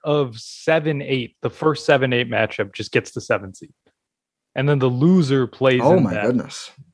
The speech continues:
Speaker 1: uh, the winner of nine and ten. And the winner of that is the eighth seed.
Speaker 2: Wow.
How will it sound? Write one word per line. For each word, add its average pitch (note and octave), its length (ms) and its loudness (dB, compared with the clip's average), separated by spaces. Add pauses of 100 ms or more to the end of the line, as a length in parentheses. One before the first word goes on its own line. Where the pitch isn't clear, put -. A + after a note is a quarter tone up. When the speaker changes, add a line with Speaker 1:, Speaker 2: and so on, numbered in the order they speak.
(580)
Speaker 1:
uh, G#2 260 -2 (560)
the B2+ 80 0
winner C3+ 340 2
of A2 80 0
nine A2+ 300 2
and G2 160 -8
ten. G2+ 460 -6 (460)
And B2 180 -2
the C3+ 60 2
winner C#3+ 300 2
of A2 120 -2
that A2+ 200 4
is F#2+ 120 -10
the G#2+ 140 -10
eighth F#2+ 200 -16
seed. D3 200 -20 (1700)
Speaker 2:
Wow. - 420 -10